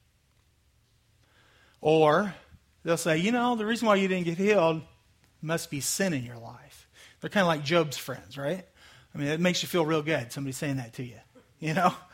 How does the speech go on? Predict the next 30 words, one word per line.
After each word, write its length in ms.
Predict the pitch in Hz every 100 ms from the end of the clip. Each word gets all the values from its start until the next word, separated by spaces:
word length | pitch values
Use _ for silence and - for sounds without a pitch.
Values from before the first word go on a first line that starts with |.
| -
<laughs> 260 | - -
I 120 | 254 208
mean, 220 | 185 175 - - - - - -
uh, 180 | 175 117 - 156 - -
but 160 | - 226
that's 220 | 214 190
devastating 640 | 190 220 277 - 165 160 165
to 80 |
some 160 | 156 175
people's 320 | 170 180 175
faith. 460 | - 214 220 143 _ _ _ - - _ _
Because 280 | - - 247
they 100 | 226
believe, 580 | 202 208 196 294 285 190
I 60 | 214
mean, 220 | 240 233
and 180 | 220 233
you 100 | 285
can 200 | 269 226
find 260 | 254 247
scriptures, 520 | - 247 262 - 254
you 60 | 214
can 100 | 226
find 180 | 233 226
all 100 | 226
kinds 220 | 226 226
of 80 | 214
things, 400 | 214 214 220 208
you 100 | 208
know? 340 | 208 214 214